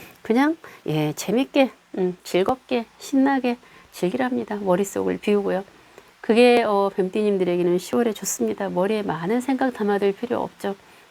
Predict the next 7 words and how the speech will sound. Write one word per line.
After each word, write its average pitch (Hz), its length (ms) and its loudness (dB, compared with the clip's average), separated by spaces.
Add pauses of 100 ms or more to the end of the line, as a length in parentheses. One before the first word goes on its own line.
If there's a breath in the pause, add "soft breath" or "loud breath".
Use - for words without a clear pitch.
음, 180 320 -4
시간이 214 400 0
다 185 80 -4
해결해 190 380 -2
줄 202 200 -8
겁니다. 190 460 0 (680 loud breath)
어, 165 880 2